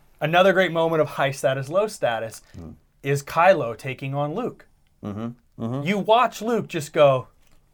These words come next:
Speaker 2: Yeah, yeah.
Speaker 1: just not affected.
Speaker 2: Yeah.
Speaker 1: "I have status over you.
Speaker 2: Yep.
Speaker 1: You cannot, you cannot teach me. You cannot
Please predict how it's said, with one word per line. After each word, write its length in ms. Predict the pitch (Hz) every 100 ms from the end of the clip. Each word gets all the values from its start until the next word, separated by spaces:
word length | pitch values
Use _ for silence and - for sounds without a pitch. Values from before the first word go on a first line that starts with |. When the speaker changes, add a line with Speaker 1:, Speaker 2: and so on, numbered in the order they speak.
| _ _ _ _ - _ _ _ -
Speaker 2:
Yeah, 160 | 92 80
yeah. 100 | 69 - _ -
Speaker 1:
just 140 | 139
not 160 | 185 165
affected. 500 | 165 151 - - - _ _ -
Speaker 2:
Yeah. 160 | 101 95 -
Speaker 1:
"I 200 | 160 202
have 220 | 196 185
status 540 | - 175 165 160 143 113
over 220 | 98 98
you. 240 | 92 - - _ -
Speaker 2:
Yep. 120 | 90
Speaker 1:
You 160 | 147 185
cannot, 760 | - - 202 208 202 185 170 - _ _ _ _
you 180 | 147 190
cannot 480 | - 262 269 214 -
teach 340 | 185 180 -
me. 300 | 202 226 247 _ - 151
You 180 | 180
cannot 540 | 143 202 196 170 143